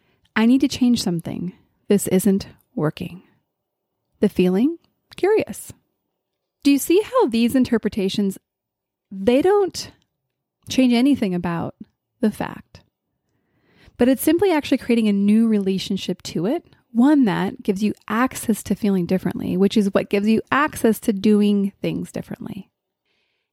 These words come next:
So another note, when we're all up in our feelings, when we haven't processed our own emotions, feeling really, really angry or feeling really sad,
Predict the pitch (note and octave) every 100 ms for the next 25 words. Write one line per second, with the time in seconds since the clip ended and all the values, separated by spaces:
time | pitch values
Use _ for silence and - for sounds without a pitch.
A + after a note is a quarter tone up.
0 | _ - D#4 D4 D4+ E4+ E4+ A3 - -
1 | - _ _ _ _ _ _ _ _ _
2 | A#3+ A3+ D4+ F#4 F#4 E4+ D4+ D#4 D#4 D4
3 | C#4 B3+ - F#3+ F#3 F#2+ - - - A3
4 | A3 G#3 - B3 C#4 D#4+ C4+ - A#3 A#3
5 | A3 B3+ A#3+ - - - _ - - G#3
6 | G#3 - G3+ G3+ G#3 F#3+ E3+ - - A3+
7 | B3+ - _ _ _ _ _ _ _ _
8 | - G#3 G3+ G3 A3 A#3 A3 G#3 F#3+ F#3
9 | F3 E3 D#3+ F3 - G3 F#3 F#3+ A#3 B3
10 | A#3 - F#3+ F#3 E3+ -